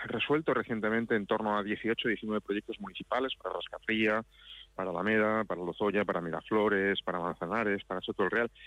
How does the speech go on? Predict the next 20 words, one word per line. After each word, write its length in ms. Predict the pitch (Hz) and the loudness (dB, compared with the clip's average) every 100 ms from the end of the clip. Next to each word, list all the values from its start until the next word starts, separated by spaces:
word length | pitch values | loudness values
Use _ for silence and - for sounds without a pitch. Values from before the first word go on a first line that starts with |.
| - _ - | -20 _ -2
Proyectos 480 | 113 135 - 151 - | 2 2 2 -4 -2
que 120 | 123 | -2
van 200 | 127 127 | 0 2
desde 280 | 120 110 107 | 0 0 -2
recuperación 480 | 101 104 104 127 113 | -2 -2 -2 -2 -4
de 80 | |
piedra 260 | 107 104 95 | 0 0 2
seca, 240 | - - | -2 -2
esos 220 | 120 117 113 | -4 -4 -2
muros 260 | 117 117 | 0 2
de 140 | 104 - | 2 2
piedra 400 | 131 127 120 120 | 2 2 0 -2
en 80 | 95 | -8
las 140 | 87 | -6
áreas 240 | 110 110 104 | -2 -2 -4
de 60 | |
influencia 420 | 98 101 110 - | -10 -6 -6 -2
del 140 | 92 90 | -2 0
Parque 240 | 95 95 | -4 -4
Nacional, 340 | 87 - 113 | -10 -6 -6